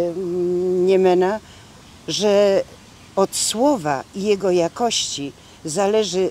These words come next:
zdrowie, a czasem życie naszych najbliższych. Tu przypomnę panią posłankę Magdalenę Felix i jej tragedię, ale przypomnę także o dramatach rodzin, takich jak pana Brejzy, takich jak pani s-,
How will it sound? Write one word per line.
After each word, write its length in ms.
zdrowie, 580
a 140
czasem 460
życie 560
naszych 420
najbliższych. 880
Tu 120
przypomnę 680
panią 520
posłankę 480
Magdalenę 640
Felix 560
i 140
jej 200
tragedię, 720
ale 220
przypomnę 580
także 640
o 120
dramatach 760
rodzin, 640
takich 480
jak 280
pana 320
Brejzy, 680
takich 420
jak 200
pani 300
s-, 180